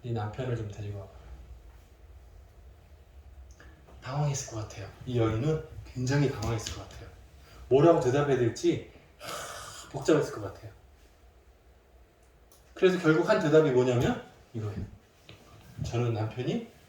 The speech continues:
없습니다." "저는 남편이 없습니다."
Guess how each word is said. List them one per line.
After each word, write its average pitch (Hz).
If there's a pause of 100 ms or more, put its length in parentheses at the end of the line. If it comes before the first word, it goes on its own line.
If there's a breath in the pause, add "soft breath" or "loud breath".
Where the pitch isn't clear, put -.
(200)
없습니다." - (2500)
"저는 147 (300)
남편이 170
없습니다." -